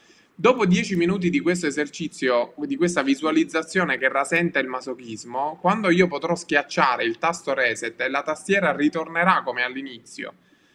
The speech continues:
quindi con tutti i pulsanti verdi e cinque, sei pulsanti rossi, capirò che quei cinque, sei pulsanti rossi forse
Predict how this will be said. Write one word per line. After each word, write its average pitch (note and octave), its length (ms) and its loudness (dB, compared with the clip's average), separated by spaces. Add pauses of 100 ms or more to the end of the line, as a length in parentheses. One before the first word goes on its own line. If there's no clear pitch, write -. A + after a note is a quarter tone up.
(160)
quindi D3+ 220 2
con C3 180 -4
tutti F#3+ 280 -6
i - 20 -2
pulsanti D3 540 0
verdi A#2+ 500 2
e A#2+ 80 -6
cinque, F3 440 -4
sei D3+ 180 -4
pulsanti D3+ 460 -10
rossi, C#3 320 -6
capirò F3+ 340 -2
che C#3+ 160 -6
quei E3 180 4
cinque, F3 300 -6
sei D3 160 -6
pulsanti D3+ 400 -4
rossi F3+ 260 -4
forse C3 500 -4